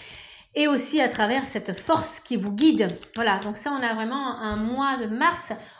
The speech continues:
où vous êtes accompagné, et ça, c'est plutôt pas mal quand la providence, quand la grâce est avec nous. Au niveau de l'état d'esprit,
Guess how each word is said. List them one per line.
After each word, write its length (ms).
où 200
vous 320
êtes 480
accompagné, 1160
et 60
ça, 440
c'est 340
plutôt 280
pas 160
mal 280
quand 280
la 180
providence, 640
quand 140
la 140
grâce 460
est 120
avec 240
nous. 200
Au 60
niveau 240
de 60
l'état 280
d'esprit, 560